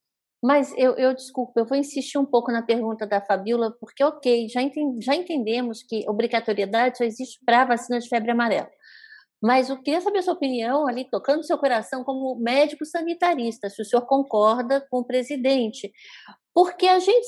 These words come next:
sabe, eu tô, eu tô brincando muito, mas com muita dor, que é, a, a, a gente ameaça o verão brasileiro virar o verão do turismo viral. Por quê?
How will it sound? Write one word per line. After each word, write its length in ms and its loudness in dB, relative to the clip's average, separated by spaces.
sabe, 520 4
eu 160 2
tô, 120 4
eu 120 4
tô 160 -2
brincando 460 -4
muito, 280 -6
mas 220 -6
com 100 -6
muita 260 2
dor, 360 4
que 80 -2
é, 100 0
a, 280 -4
a, 160 0
a 80 0
gente 300 -2
ameaça 600 0
o 40 -4
verão 280 2
brasileiro 580 0
virar 360 -2
o 80 -2
verão 380 0
do 140 -10
turismo 440 -4
viral. 460 2
Por 220 -4
quê? 320 -2